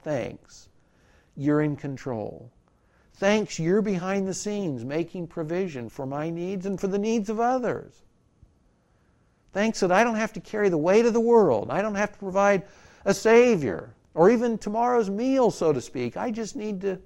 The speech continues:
honor you and take one step after another and trust you to get me where you want me and use me in the lives of others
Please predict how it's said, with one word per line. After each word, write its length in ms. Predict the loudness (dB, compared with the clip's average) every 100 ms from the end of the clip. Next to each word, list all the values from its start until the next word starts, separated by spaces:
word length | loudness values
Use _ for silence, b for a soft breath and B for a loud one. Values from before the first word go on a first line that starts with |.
| -10
honor 400 | -6 -6 -6 -6
you 300 | -6 -6 -8
and 120 | -10
take 240 | -10 -8
one 240 | -6 -6 -6
step 320 | -8 -8 -6
after 320 | -8 -8 -10
another 440 | -8 -8 -8 -12 b b b b b b
and 200 | -2 -2
trust 440 | -2 -2 -2 -2 -6
you 80 |
to 100 | -4
get 260 | -2 -2 -2
me 120 | -4
where 180 | -4 -4
you 160 | -4 -4
want 340 | -6 -8 -12
me 240 | -16 -18 -20 _ b b b -4
and 280 | -2 -2
use 460 | 0 2 4 2 0
me 400 | -6 -6 -10 -18 _ -8
in 140 | -2
the 80 | 0
lives 420 | 2 2 0 0
of 120 | 0
others 600 | 0 0 -2 -8 -12 -20